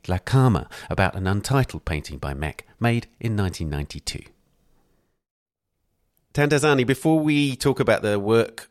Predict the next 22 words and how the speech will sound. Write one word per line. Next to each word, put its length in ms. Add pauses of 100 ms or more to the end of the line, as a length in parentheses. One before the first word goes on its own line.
of 160
the 80
week, 400
let's 240
talk 160
about 220
the 80
artist, 480
because 240
I've, 320
I'm 100
sure 300
lots 240
of 100
our 80
listeners 420
won't 400 (160)
know 220
anything 420
about 320
Louis 380
Meck. 400